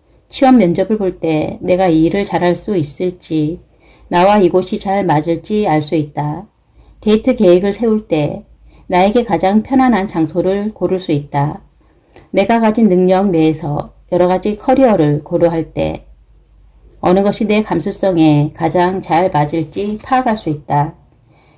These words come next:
개인적 공간을 뚜렷한 하나의 목적에 할당할수록 다루마를 실현할 수 있고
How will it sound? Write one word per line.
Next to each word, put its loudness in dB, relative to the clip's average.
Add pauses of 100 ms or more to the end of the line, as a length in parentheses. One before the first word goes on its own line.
개인적 2
공간을 2
뚜렷한 0
하나의 2
목적에 -4
할당할수록 -2 (420)
다루마를 0
실현할 0
수 -6
있고 -4